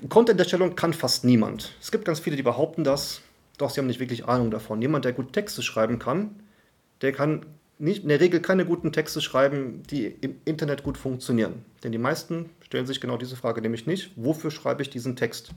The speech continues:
Ist das ein Text, den ich jemandem ausgedruckt vorlegen kann und er liest den? Ist das ein Text, der in der Zeitung gut funktioniert oder in der Zeitschrift?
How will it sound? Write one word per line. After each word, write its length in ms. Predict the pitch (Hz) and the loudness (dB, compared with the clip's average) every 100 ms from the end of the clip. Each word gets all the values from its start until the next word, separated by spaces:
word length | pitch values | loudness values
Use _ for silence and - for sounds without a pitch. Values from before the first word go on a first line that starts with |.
| - _ - - _ _ _ _ | -20 _ -20 -20 _ _ _ _
Ist 140 | - 123 | -8 -6
das 140 | 120 | -6
ein 80 | 120 | 0
Text, 400 | 143 - - - | 0 0 -6 -4
den 100 | 131 | -2
ich 100 | 131 139 | -2 -4
jemandem 320 | 131 110 110 | -4 -6 0
ausgedruckt 580 | 139 165 - 156 151 - | 0 0 -4 -6 -8 -4
vorlegen 480 | - 170 175 180 | 0 4 4 2
kann 260 | 180 185 214 | -2 -2 -2
und 180 | 214 113 | -6 -6
er 60 | |
liest 280 | 120 190 - | -4 -4 -2
den? 280 | 160 170 165 - - - | -2 -2 -6 -14 -20 -12
Ist 120 | 135 123 | -10 -8
das 120 | 123 | -6
ein 120 | 123 | -2
Text, 400 | 156 151 - - | -2 -2 -10 -8
der 60 | 117 | -4
in 40 | |
der 100 | 107 | -4
Zeitung 340 | - 165 160 151 | -2 -2 -2 -6
gut 160 | 143 | -8
funktioniert 500 | - 147 147 139 147 | -6 -6 -6 -4 -6
oder 120 | 127 | -6
in 40 | 117 | -8
der 100 | - | -2
Zeitschrift? 540 | - 170 - 160 - | 0 0 0 -4 -4